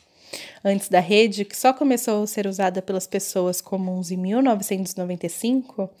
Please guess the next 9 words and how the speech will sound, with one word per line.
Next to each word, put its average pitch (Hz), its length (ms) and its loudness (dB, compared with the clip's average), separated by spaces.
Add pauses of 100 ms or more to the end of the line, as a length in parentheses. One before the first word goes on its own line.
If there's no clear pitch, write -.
(360)
a 214 100 2
única 403 340 4
forma 240 340 4
de 220 100 -4
mandar 208 220 0
notícias 214 540 -6
para - 180 -12
um 190 40 -6
amigo 214 500 -2